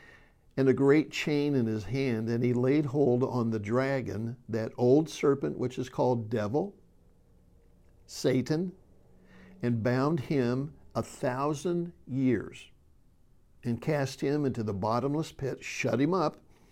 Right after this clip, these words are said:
set a seal on it," that's kind of putting a lock on it, "that he should not deceive the nations no more until the thousand years should be fulfilled." And,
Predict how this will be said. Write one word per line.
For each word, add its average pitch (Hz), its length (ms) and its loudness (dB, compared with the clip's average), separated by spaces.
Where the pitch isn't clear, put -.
set 120 300 2
a 131 60 2
seal 160 600 4
on 107 180 -4
it," 127 140 -4
that's 110 180 -8
kind 120 300 -6
of 120 140 -10
putting 139 260 0
a 131 60 0
lock 127 500 0
on 123 180 -4
it, 180 180 -4
"that 123 140 4
he 120 80 2
should 123 220 0
not 123 200 2
deceive 131 420 -2
the 113 80 -2
nations 117 520 -2
no 117 140 0
more 120 400 2
until 127 340 -2
the 117 160 -2
thousand 139 500 -4
years 120 300 2
should 113 260 -4
be 117 160 -4
fulfilled." 117 720 2
And, 113 420 -2